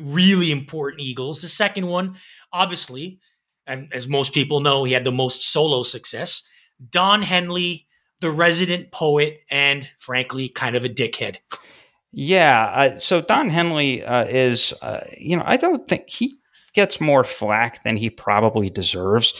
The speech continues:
Speaker 2: Uh, he is a really gifted, uh, person, really. And he's one of these guys, and I relate to him because he's one of these guys who's just so naturally eloquent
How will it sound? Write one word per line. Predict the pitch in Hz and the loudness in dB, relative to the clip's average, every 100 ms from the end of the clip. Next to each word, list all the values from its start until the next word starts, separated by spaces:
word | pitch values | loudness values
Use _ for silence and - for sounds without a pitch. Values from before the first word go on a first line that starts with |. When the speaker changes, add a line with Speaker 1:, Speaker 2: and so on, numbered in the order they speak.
| - - - _ _ | -14 -16 -18 _ _
Speaker 2:
Uh, | 117 107 | 4 4
he | - 120 202 240 254 - | 2 -2 2 4 2 2
is | 156 156 151 143 - - - | 4 6 6 4 0 -2 -2
a | 117 | -2
really | 107 110 127 151 160 151 - _ | -2 -2 2 4 4 0 -6 _
gifted, | - 117 123 - 113 107 98 101 - _ | 0 2 2 0 2 2 0 -10 -16 _
uh, | 113 104 98 - _ _ _ _ _ _ _ - _ | -6 -4 -4 -8 _ _ _ _ _ _ _ -16 _
person, | - 202 - 95 90 _ | 2 2 2 -6 -14 _
really. | 117 123 104 95 - | 0 0 0 -6 -10
And | 107 107 104 104 _ | -6 -4 -4 -8 _
he's | 131 202 214 | -6 -4 -2
one | 311 | -2
of | 277 | -2
these | 120 | -2
guys, | 113 107 98 - - | 2 2 0 -4 -8
and | 123 113 | -10 -2
I | 156 | -2
relate | 208 120 110 117 | 0 0 0 0
to | - 110 | -4 -6
him | 101 - - - - _ _ | -6 -10 -20 -20 -20 _ _
because | 127 135 127 | -6 0 0
he's | 131 - | 0 2
one | 208 | 2
of | 170 | 2
these | 123 | 0
guys | - 113 110 107 | 2 2 4 0
who's | - 107 | -6 -4
just | 117 - | -2 0
so | 143 | 0
naturally | 113 107 113 127 135 117 - | 0 2 0 0 0 0 0
eloquent | 107 117 113 113 101 | 2 2 2 -4 -8